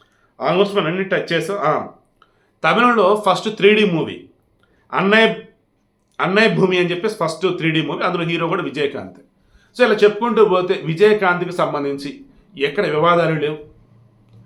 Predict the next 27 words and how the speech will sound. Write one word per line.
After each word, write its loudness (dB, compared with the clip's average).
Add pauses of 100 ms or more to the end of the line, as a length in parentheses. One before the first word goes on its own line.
(180)
అందరి -2
చేత -4
శభాష్ 0
అనిపించుకుంటూనే -6
ఉన్నాడు. -4 (2000)
But -2
ఈరోజు -2
చనిపోయాడంటే -4
పాపం, -8 (680)
ఆయనకు -10
షుగర్ -2
ఉంది, -4 (960)
కొంచెం -10 (120)
డ్రింక్ -6
చేస్తారట -6
బాగానే, -6 (880)
ఫుడీ, -10 (840)
హెల్త్ -4
ఇష్యూస్ -6
రేజ్ 2
అయి 0
ఉండటం -6
వల్ల -4
పాపం -8
మొన్న -8
ఆ -6
మధ్య -6